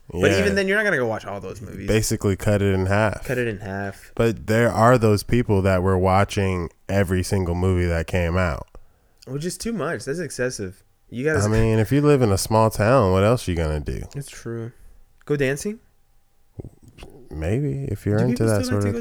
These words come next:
Speaker 2: thing.
Speaker 1: dancing?
Speaker 2: No, nah.
Speaker 1: Really?
Speaker 2: Too social.
Speaker 1: I, I, I don't know.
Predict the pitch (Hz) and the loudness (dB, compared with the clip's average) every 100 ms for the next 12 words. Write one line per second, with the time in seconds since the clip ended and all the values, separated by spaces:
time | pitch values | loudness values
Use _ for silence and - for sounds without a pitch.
0 | 107 113 - 240 120 90 98 117 113 113 | -4 -6 -10 -14 -12 -6 -4 -2 -4 -4
1 | 117 104 - 87 85 87 87 - _ _ | -8 -12 -10 -6 -4 -6 -8 -12 _ _
2 | 113 117 131 - _ _ _ _ _ _ | -10 -10 -10 -16 _ _ _ _ _ _
3 | - 120 - - 80 - 85 - _ _ | -6 -6 -2 -4 -4 -8 -12 -16 _ _
4 | - _ _ _ _ _ _ _ 120 120 | -20 _ _ _ _ _ _ _ -16 -12
5 | 120 127 147 175 117 101 | -10 -10 -8 -8 -8 -10